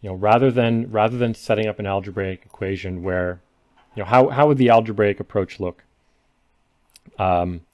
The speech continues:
well, y squared is equal to x. So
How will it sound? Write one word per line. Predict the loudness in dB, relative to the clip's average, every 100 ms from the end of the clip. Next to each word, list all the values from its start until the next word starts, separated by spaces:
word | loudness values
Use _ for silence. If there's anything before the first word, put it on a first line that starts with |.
| _ _ _
well, | -6 4
y | 4 4
squared | 2 2 2
is | 0
equal | -4 -6
to | -4
x. | -4 -4 -6 -20 -20 -20 _ _ _ _ _ _ _ _ _ _ _ _ _ _ _
So | -6 0 0 0 -4